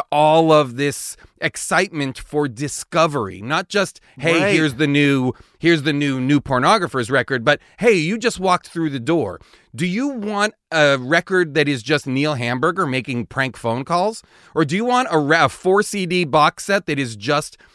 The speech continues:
Speaker 1: shortwave radio broadcasts from the fifties?" Like, how can I give you weirder stuff?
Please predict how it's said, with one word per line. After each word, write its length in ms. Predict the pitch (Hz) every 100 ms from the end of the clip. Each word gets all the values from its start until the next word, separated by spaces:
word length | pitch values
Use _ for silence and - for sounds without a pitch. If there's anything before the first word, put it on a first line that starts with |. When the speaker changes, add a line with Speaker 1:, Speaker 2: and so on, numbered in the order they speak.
| _ _
Speaker 1:
shortwave 800 | - - - 170 180 175 180 139
radio 400 | 117 131 151 175
broadcasts 800 | 160 170 175 160 175 175 185 -
from 220 | - 147
the 80 | 131
fifties?" 600 | - 135 - 214 247 233 - _ -
Like, 160 | 143 160
how 260 | 143 180
can 200 | 233 247
I 100 | 214
give 300 | 185 147 180
you 120 | 160 160
weirder 300 | 139 147 131
stuff? 220 | - 104